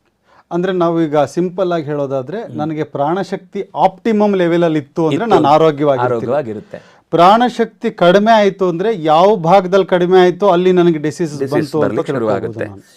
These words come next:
Speaker 2: ಈ ಪ್ರಾಣ ಯಾ-, ಪ್ರಾಣಾಯಾಮದ ಅಥವಾ ಉಸಿರಾಟದ ಸ್ವೀಕಾರದ ಕ್ರಮದಿಂದ ನಾನು ಆ ಸಪ್ಲೈ ಮಾಡೋದು ಸರಿಯಾಗಿ ಆದಾಗ ತನ್ನಿಂದ ತಾನೇ ರೋಗ ಪರಿಹಾರ ಆಗ್ಲಿಕ್ಕೆ ಸುಲಭ ಆಗುತ್ತೆ. ಕೆಲವೊಂದ್ ಸರ್ತಿ ಏನಾಗುತ್ತೆ, ಎಲ್ಲ ಹಾಳಾದ್ಮೇಲೆ ಶುರು ಮಾಡ್ತೇವೆ.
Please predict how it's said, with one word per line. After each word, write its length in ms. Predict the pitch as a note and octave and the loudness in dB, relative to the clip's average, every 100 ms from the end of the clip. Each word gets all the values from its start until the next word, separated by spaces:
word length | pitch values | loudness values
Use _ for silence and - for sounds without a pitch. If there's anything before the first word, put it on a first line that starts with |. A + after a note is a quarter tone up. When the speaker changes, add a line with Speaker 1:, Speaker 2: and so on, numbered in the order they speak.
| - | -10
Speaker 2:
ಈ 120 | G#3 | -8
ಪ್ರಾಣ 320 | G3+ F#3 F#3+ G#3+ A3 G#3 - | -4 -2 -2 -2 -4 -6 -4
ಯಾ-, 280 | D#3 F3 - | -2 -2 -2
ಪ್ರಾಣಾಯಾಮದ 680 | C#3 D#3 F#3 F3+ E3+ E3+ E3 | -2 0 -2 -2 -2 -2 -2
ಅಥವಾ 280 | D#3 D#3 | -2 -2
ಉಸಿರಾಟದ 580 | C#3 C#3+ E3 E3 E3 D3 | -4 -2 0 0 -2 -8
ಸ್ವೀಕಾರದ 800 | C#3+ C3+ D3 D#3+ D#3 C3+ B2+ G#2 _ _ _ _ - | -8 -8 -4 -2 0 0 -2 -4 _ _ _ _ -2
ಕ್ರಮದಿಂದ 520 | C#3+ F3+ F#3 C#3+ G#2 A2+ C#3 _ _ D#3 | 2 2 2 -2 -2 -4 -6 _ _ -4
ನಾನು 300 | F#3 G#3 G#3 | -2 -2 0
ಆ 180 | D#3+ | 0
ಸಪ್ಲೈ 420 | E3 D#3 - A3 A3+ | 0 0 -2 -2 -2
ಮಾಡೋದು 560 | F#3+ F3+ E3+ D#3 C3 _ | -2 -2 -2 -4 -8 _
ಸರಿಯಾಗಿ 480 | C3+ D3 F3+ F3 D3 | -2 0 2 2 4
ಆದಾಗ 420 | C#3 C3+ A#2 G2+ D3 _ _ - | 2 4 0 0 -6 _ _ -2
ತನ್ನಿಂದ 360 | F#3 A3 B3+ A#3 | -2 0 -4 -4
ತಾನೇ 520 | A3 F#3+ G#3 C4 - | -4 -4 -4 -10 -12
ರೋಗ 240 | D3 F3+ F3+ | -4 -4 -2
ಪರಿಹಾರ 440 | E3+ F3 D#3+ D3+ | -4 -4 -2 -2
ಆಗ್ಲಿಕ್ಕೆ 280 | C#3 D3+ F3 | -2 -6 -8
ಸುಲಭ 220 | E3+ D3 | -6 -4
ಆಗುತ್ತೆ. 260 | A#2+ G#2 - | -4 -6 -8
ಕೆಲವೊಂದ್ 280 | F3 A3+ A#3 | -6 -6 -6
ಸರ್ತಿ 260 | A3 G3+ | -8 -4
ಏನಾಗುತ್ತೆ, 640 | G3+ F3+ D3 C3+ C#3 C#3+ _ _ _ - | -6 -4 -8 -6 -6 -6 _ _ _ -6
ಎಲ್ಲ 360 | A#2 D#3+ G3+ A3+ | -6 -6 -4 0
ಹಾಳಾದ್ಮೇಲೆ 520 | G3 G3+ G3 F3+ G3 | 2 2 0 -4 -4
ಶುರು 160 | G3 | -4
ಮಾಡ್ತೇವೆ. 440 | D#3 A#2 A2 F#2+ | -4 -6 -10 -12